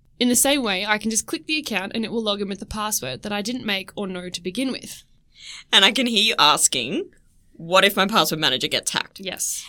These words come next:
Speaker 2: And great question, but basically it's really hard to do. Without going into boring encryption details and confusing everyone right now, there are two separate keys assigned to you when you make an account,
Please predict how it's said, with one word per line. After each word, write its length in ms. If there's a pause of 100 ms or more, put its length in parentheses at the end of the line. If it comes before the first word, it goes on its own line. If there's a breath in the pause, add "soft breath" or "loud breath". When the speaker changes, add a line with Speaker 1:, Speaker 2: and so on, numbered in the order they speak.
Speaker 2:
And 100
great 180
question, 760
but 180
basically 540 (100)
it's 180
really 280
hard 240
to 100
do. 200 (560)
Without 420
going 260
into 160
boring 400
encryption 600
details 600
and 100
confusing 420
everyone 340
right 200
now, 280 (260 loud breath)
there 140
are 40
two 300
separate 340
keys 240
assigned 400
to 120
you 100
when 240
you 120
make 260
an 60
account, 460